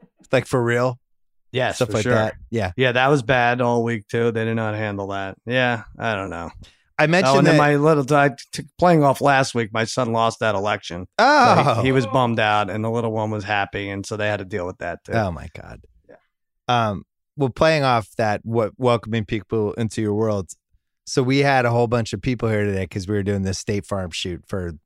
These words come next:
Speaker 1: post game after the Pats and
Speaker 2: Mm-hmm.
Speaker 1: right after the Packers Chiefs. So we had probably, like, ten to twelve Ringer people here setting up in the back 'cause we were filming stuff.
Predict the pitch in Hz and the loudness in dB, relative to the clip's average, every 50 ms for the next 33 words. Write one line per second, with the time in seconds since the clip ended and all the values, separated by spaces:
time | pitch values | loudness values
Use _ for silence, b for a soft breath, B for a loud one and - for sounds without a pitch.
0 | - - 120 110 101 - - - 98 95 92 92 92 92 - - 92 90 90 - | -8 -4 -4 -2 -4 -4 -4 -6 -4 -4 -4 -4 -6 -6 -6 -6 -8 -8 -6 -6
1 | 101 92 90 90 87 - - - 82 85 82 78 - 110 113 104 101 104 107 101 | -6 -6 -6 -6 -8 -10 -10 -10 -10 -8 -8 -8 -8 -10 -10 -12 -8 -6 -4 -4
2 | 95 95 92 - - 87 87 - 107 95 90 - 95 - - - 123 104 - - | -4 -4 -6 -8 -8 -10 -8 -6 -6 -8 -8 -8 -10 -10 -8 -6 -6 -6 -6 -6
3 | - 104 113 117 123 127 123 110 95 - _ _ _ _ _ _ _ _ _ _ | -6 -4 -2 -2 -2 -2 -2 -4 -6 -10 _ _ _ _ _ _ _ _ _ _
4 | _ _ - 190 214 220 190 156 131 113 - - - 135 123 120 110 - - 127 | _ _ -4 -2 -2 -2 0 0 0 -2 -2 -2 -4 -2 -2 -2 -4 -4 -2 -2
5 | 113 110 107 101 90 - - _ _ _ _ _ _ _ _ _ _ _ _ _ | 0 0 -2 -4 -6 -12 -18 _ _ _ _ _ _ _ _ _ _ _ _ _
6 | _ _ _ - 127 127 120 113 110 107 - - 113 101 - - 98 92 90 87 | _ _ _ -2 0 0 2 2 0 -4 -2 -2 -4 -4 -2 -4 -4 -4 -4 -4
7 | 90 90 _ _ _ _ _ - - 117 120 104 98 92 - - - 120 107 101 | -8 -12 _ _ _ _ _ -10 -4 -2 -2 -2 -2 -2 -6 -4 -2 -2 -2 0
8 | 107 104 95 - 110 95 92 87 80 104 101 95 92 92 90 - - 95 90 95 | -2 -4 -4 -4 -4 -4 -4 -4 -4 -2 -2 -2 -4 -6 -8 -8 -10 -10 -8 -6
9 | 92 92 - - 104 98 92 92 92 82 - - 87 82 82 - - | -8 -8 -8 -8 -8 -8 -6 -6 -8 -8 -8 -10 -10 -10 -10 -12 -14